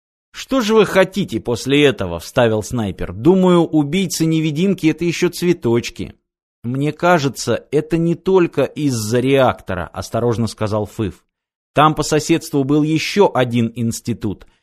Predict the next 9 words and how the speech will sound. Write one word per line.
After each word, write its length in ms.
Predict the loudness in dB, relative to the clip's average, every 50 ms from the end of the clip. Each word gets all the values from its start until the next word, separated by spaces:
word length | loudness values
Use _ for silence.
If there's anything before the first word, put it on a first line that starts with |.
| _ _ _
нии 460 | -6 -2 0 2 2 2 2 0 0
химической 640 | -2 -4 -2 -2 0 0 0 -2 -4 -4 -2 -2 -2
технологии». 920 | 0 0 -2 -4 -2 0 0 2 2 4 2 2 0 -2 -6 -6 -8 -10 -14 _ _ _ _
«Не 300 | -8 -6 -4 0 0 0
понял. 720 | -2 -2 -2 0 2 2 2 2 2 0 -2 -2 -4 -6 -10 _ _ _ _
А 220 | -2 0 0 2 2
они 240 | 2 0 0 0
чем 240 | 0 0 0 0 0
занимались?» 760 | 2 0 0 2 2 2 2 2 2 2 0 -2 -6 -10 -20